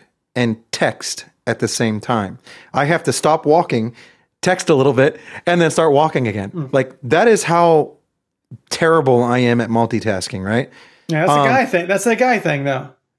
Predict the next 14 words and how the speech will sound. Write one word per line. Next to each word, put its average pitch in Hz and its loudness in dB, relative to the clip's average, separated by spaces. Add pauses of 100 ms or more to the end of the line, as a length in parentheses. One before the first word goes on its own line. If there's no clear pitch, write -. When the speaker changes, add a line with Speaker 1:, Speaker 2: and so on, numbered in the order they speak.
(140)
Speaker 2:
It 165 -6
really 170 4
Speaker 1:
yeah, 190 2
Speaker 2:
is. 170 0
Speaker 1:
I, 156 -12
but 170 0
for 175 2
somebody 196 2
who 101 2 (360)
can't 185 -2
do 202 4
that, 120 2
I 127 0
do 175 2